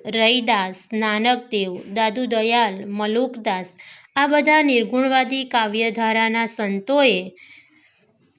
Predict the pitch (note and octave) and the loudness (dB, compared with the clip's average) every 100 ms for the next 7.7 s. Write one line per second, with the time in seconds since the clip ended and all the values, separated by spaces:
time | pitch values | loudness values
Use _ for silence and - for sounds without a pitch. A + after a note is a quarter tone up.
0 | _ _ _ _ _ _ - A#3+ A#3+ B3+ | _ _ _ _ _ _ 0 0 2 4
1 | B3+ A#3+ - A3 G#3 A#3 A#3 B3+ B3 B3 | 4 2 2 2 4 0 0 2 4 4
2 | B3 B3+ A#3 A#3 A#3+ A#3 G#3 G#3+ A#3+ B3+ | 0 -2 2 4 2 4 2 2 2 2
3 | B3 A3+ G3 G3 A#3 B3 C#4 C4 G#3 F3 | 2 0 -2 -2 0 2 2 0 -6 -6
4 | F#3 - A#3 A3+ A3+ A#3+ B3+ B3+ C4+ C#4+ | -10 -2 0 2 0 0 0 0 2 -2
5 | A3 A3+ A3+ - G#3+ G#3 G#3+ A3+ B3 C4+ | 0 0 -2 -2 0 2 2 2 0 -4
6 | C4 A3 G3 - G3+ F#3+ G#3 A3 G#3 G3+ | -2 -4 -4 -6 -2 0 0 -2 -4 -4
7 | A#3 F4+ - C#4+ C4 - F3 | -2 -4 -4 -4 -4 -4 -8